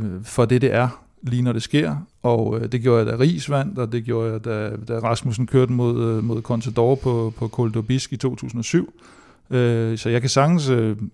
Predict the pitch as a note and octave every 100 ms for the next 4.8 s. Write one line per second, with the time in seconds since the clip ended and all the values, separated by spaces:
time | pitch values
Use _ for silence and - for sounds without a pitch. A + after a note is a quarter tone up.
0 | - D3 - C#3 C3 B2 A#2+ - C3 C#3
1 | C3 D3+ B2 A#2+ A#2 A2+ A2+ A2 B2 F2
2 | - - - C#3+ _ - _ _ _ -
3 | - G#2+ C3 - D#3 F3+ B2 - C3 -
4 | B2+ A#2+ A#2 A2 - - B2